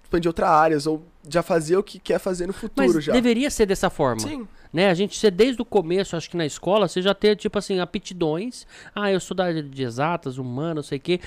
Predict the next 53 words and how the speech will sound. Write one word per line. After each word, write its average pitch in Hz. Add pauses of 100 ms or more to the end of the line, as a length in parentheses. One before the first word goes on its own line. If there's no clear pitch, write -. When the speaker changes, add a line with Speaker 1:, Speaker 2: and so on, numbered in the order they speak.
(160)
Speaker 2:
Você -
já, 226
ah, 226
empreendedorismo, 180 (160)
que -
eu 156
acho 160
que, 147
que -
é, 131 (120)
porra, 151
eu 180
sou -
empreendedor, 151
eu 139
sou 151 (180)
empresário 143
em 135
Rio 135
Preto. 147
Não 233
sei 277
se 233
sou 247
em-, 220
tão 214
empreendedor, 208
mas 147
empresário 170
eu 208
tento. - (260)
Speaker 1:
<laughs> 175
Speaker 2:
Mas 175
enfim. 151 (420)
E, 170
e 196
acho 226
que 269
deveria 277
ser 240
dessa 190
forma, 139
né? 165
Você 147
concorda? 160
Speaker 1:
Acho 196
que 226
a 208
educação 208
financeira 214
deveria 202
ser -
mais 208